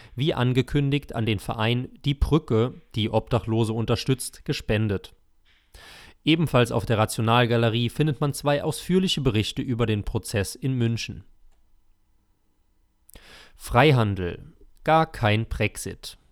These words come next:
Die D W N berichten über die halbgare Einigung zwischen Großbritannien und der E U.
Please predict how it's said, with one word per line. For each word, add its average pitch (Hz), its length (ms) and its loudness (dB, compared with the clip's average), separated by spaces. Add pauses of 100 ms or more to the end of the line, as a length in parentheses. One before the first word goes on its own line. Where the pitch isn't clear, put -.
(320)
Die 131 240 2
D 165 160 4
W 165 120 4
N 127 260 2
berichten 139 400 0
über 143 180 -2
die 131 140 0
halbgare 131 560 2
Einigung 113 560 2
zwischen 107 320 -2
Großbritannien 113 760 -2
und 117 280 -6
der - 160 -2
E 135 160 -4
U. 127 280 -4